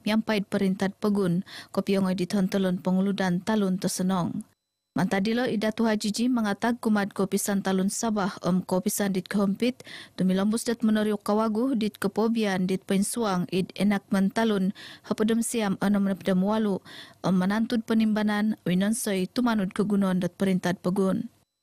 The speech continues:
Kadisia penguludan keyanan talun pobian ki gunot di lembusan dat pepegirot,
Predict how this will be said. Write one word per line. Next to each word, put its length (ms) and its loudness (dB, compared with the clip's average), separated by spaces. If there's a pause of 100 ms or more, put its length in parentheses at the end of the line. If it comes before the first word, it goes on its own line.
(320)
Kadisia 560 0
penguludan 560 0
keyanan 400 0
talun 320 0
pobian 560 0
ki 160 -2
gunot 320 0
di 80 2
lembusan 480 0
dat 160 -2
pepegirot, 480 0